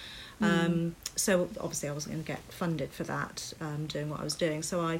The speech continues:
Speaker 2: funded it myself, and, um, yeah, that was, that was where. But I don't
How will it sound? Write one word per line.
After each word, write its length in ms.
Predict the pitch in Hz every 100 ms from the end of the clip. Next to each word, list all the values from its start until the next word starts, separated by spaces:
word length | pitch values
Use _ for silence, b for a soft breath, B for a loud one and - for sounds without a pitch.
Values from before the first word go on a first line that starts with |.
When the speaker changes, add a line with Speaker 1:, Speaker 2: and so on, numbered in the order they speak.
| -
Speaker 2:
funded 260 | 208 180 170
it 120 | -
myself, 680 | 151 151 160 147 165 - 170
and, 380 | 160 160 165
um, 340 | 165 160 160 165
yeah, 180 | 190 160
that 180 | 165 -
was, 220 | 170 -
that 180 | - -
was 160 | 175
where. 140 | 175 165
But 160 | 180 B B B B
I 100 | 185 - - - -
don't 320 | 220 208 196